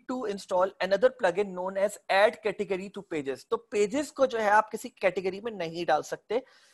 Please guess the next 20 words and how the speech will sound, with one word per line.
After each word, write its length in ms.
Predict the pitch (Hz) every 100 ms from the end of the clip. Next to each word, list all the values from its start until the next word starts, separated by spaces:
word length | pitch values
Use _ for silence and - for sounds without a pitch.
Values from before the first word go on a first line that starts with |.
| _ -
कभी-कभी 420 | 220 294 285 294
क्यों 320 | - 254 226 - 196
लोग 300 | 190 202 -
करते 260 | 165 240
क्या 140 | 233 190
है, 80 | 214
मैं 80 |
आप 120 | 185 180
लोगों 140 | 180
को 40 |
बता 220 | 160 175 175
देता 200 | 165 196
हूँ। 100 | 220
लोग 340 | 180 233 -
पेजेस 280 | 190 214 254
के 120 | 262
ऊपर 160 | 254 202
अपना 200 | - 202
कंटेंट 460 | 180 160 175 175 -
पूरा 220 | 175 175